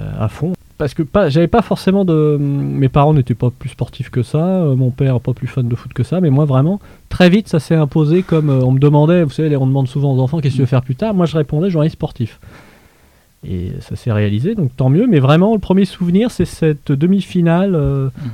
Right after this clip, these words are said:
Speaker 1: à Séville, euh, France-Allemagne quatre-vingt-deux, et, et je me souviens que j'avais, euh,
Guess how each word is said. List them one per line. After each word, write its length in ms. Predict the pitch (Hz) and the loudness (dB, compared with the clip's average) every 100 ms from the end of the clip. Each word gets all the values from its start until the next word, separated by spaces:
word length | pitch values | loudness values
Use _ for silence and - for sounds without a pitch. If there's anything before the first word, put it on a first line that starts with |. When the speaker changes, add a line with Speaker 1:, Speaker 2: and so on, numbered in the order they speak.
| - | -4
Speaker 1:
à 100 | 139 | -2
Séville, 460 | 127 147 131 165 190 | 0 0 0 0 0
euh, 80 | 131 | -2
France-Allemagne 640 | - 143 151 135 147 160 | -6 -6 -4 -4 -4 -6
quatre-vingt-deux, 720 | 135 127 123 120 120 180 175 | -8 -6 -4 -4 -4 -4 -6
et, 100 | 113 - - - - _ _ _ 120 | -6 -10 -20 -20 -20 _ _ _ -8
et 60 | |
je 80 | 104 | -4
me 60 | 110 | -4
souviens 200 | 117 135 | -2 -2
que 100 | 117 | 0
j'avais, 300 | 95 104 | -2 -2
euh, 120 | 113 | -4